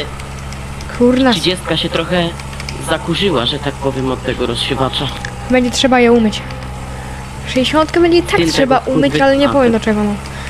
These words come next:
Speaker 1: Jeśli nie jestem, teraz na pewno nie będziemy robić, bo teraz jeszcze żniwa przed nami, pewnie dopiero jakoś w październiku ruszymy z tym niespodzianką dla wuja. Mam nadzieję, że wuja tego nie usłyszał.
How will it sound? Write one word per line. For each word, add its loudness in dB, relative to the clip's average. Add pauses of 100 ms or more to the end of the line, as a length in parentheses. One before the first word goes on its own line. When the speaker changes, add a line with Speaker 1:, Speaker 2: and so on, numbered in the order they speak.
Speaker 1:
Jeśli 2
nie 6
jestem, 0
teraz 4
na 2
pewno 4
nie 6
będziemy 4
robić, 2
bo 2
teraz 2
jeszcze 4 (100)
żniwa 4
przed 0
nami, 2
pewnie 2
dopiero 4
jakoś 0 (840)
w 4 (200)
październiku 2
ruszymy 4
z -2 (480)
tym 4
niespodzianką 2
dla 2
wuja. 2 (1000)
Mam 0
nadzieję, 0
że 2
wuja 2
tego 2
nie 4
usłyszał. 0